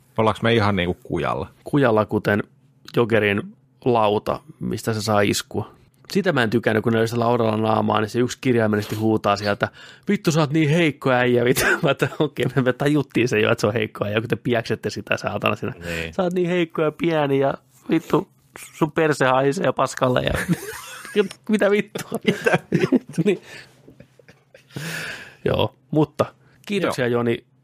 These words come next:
Speaker 2: arvostelusta.
Speaker 1: Kiitoksia, Petteri.
Speaker 2: Kiitos, ja kiitos kuuntelijat,
Speaker 1: Kiitos kuuntelijat.
Speaker 2: katsojat.
Speaker 1: Kiitoksia.
Speaker 2: Ensi viikolla taas back to enemmän normal basickiin, viihdeuutiset, peliuutiset, pelattuna, katsottuna.
Speaker 1: Juu.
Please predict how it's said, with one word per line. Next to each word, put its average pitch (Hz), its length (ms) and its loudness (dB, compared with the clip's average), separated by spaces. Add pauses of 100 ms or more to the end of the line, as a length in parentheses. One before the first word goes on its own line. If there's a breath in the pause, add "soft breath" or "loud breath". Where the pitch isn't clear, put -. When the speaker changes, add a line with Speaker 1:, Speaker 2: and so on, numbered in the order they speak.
(380)
Speaker 2:
arvostelusta. 135 680 0
Speaker 1:
Kiitoksia, 120 160 2
Petteri. 131 280 0 (200)
Speaker 2:
Kiitos, 123 500 -2
ja 110 60 -8
kiitos 143 340 -2
kuuntelijat, 131 580 2
Speaker 1:
Kiitos 143 180 -2
kuuntelijat. 110 480 0
Speaker 2:
katsojat. 113 540 2
Speaker 1:
Kiitoksia. 107 540 -6 (360)
Speaker 2:
Ensi 135 200 0
viikolla 120 280 2
taas 117 260 0 (300)
back 143 240 0
to 117 160 -2
enemmän 113 360 0
normal 120 340 0
basickiin, 107 720 -2 (120)
viihdeuutiset, 110 680 0
peliuutiset, 107 760 -2
pelattuna, 107 540 -2
katsottuna. - 640 0
Speaker 1:
Juu. - 180 0